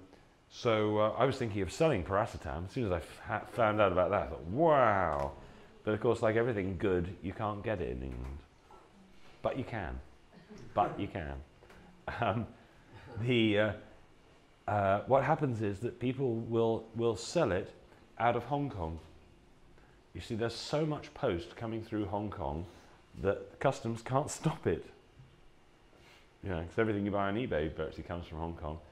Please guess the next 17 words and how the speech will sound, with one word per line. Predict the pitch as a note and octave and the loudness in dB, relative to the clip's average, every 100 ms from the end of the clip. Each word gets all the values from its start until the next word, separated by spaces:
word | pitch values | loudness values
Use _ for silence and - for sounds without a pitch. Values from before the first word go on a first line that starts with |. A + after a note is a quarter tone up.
| - - - - | -20 -20 -20 -14
So, | - F#2+ F#2 F2+ F#2 | -2 0 0 2 2
um, | F#2 F#2 F#2 - - - - - _ _ | 2 -2 -8 -14 -20 -20 -20 -20 _ _
a | G2+ | 0
lot | G#2 | 0
of | G2 | 0
these | E2+ E2 | -4 -6
companies | G#2 F2 E2 D#2 - - A#1+ F2 | -6 -4 -6 -8 -14 -18 -12 -4
will | F2+ | -4
sell | D#2+ - G2+ | -4 -2 0
it | E2 - | 0 -4
out | F#2 F#2 | -4 -4
of | E2 | -4
Hong | E2+ E2+ | -6 -6
Kong | - D2+ D#2+ - _ _ | -6 -8 -10 -16 _ _
'cause | D2+ - | -14 -14
it, | - _ _ _ | -18 _ _ _
they, | E2+ | -14